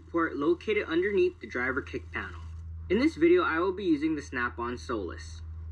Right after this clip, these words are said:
Once in your scanner, scroll down to anti-locking brakes, then functional test, then zero down test. The zero down test lowers the brake fluid pressure in the accumulator before we start the repair.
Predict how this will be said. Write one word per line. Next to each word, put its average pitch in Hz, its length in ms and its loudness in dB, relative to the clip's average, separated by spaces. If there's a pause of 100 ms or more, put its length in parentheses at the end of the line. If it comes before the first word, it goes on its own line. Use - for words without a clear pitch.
(180)
Once 185 220 2
in 190 100 2
your 190 100 2
scanner, 180 400 -2
scroll 160 320 0
down 151 260 2
to - 120 -6
anti-locking 143 720 -2
brakes, 165 400 -2
then 294 380 2
functional 214 420 -2
test, 175 320 -6 (300)
then 170 200 4
zero 156 380 2
down 131 340 -2
test. - 380 -10 (840)
The 147 100 4
zero 233 300 4
down 180 280 2
test 175 260 -4
lowers 190 360 0
the 190 100 0
brake 156 300 2
fluid 190 360 2
pressure 160 440 -4
in 185 160 0
the 226 80 -2
accumulator 170 640 2
before 147 360 0
we 160 100 4
start - 360 -4
the 123 80 -4
repair. 107 600 -4